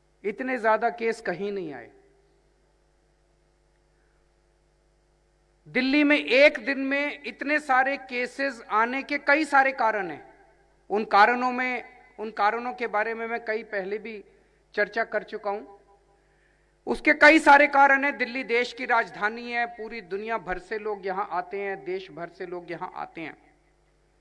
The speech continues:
लेकिन अच्छी बात यह रही कि जिस तरह से दिल्ली के लोगों ने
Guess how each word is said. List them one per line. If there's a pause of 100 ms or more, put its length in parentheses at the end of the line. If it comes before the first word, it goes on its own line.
(1400)
लेकिन
अच्छी
बात
यह
रही
कि
जिस
तरह
से
दिल्ली
के
लोगों
ने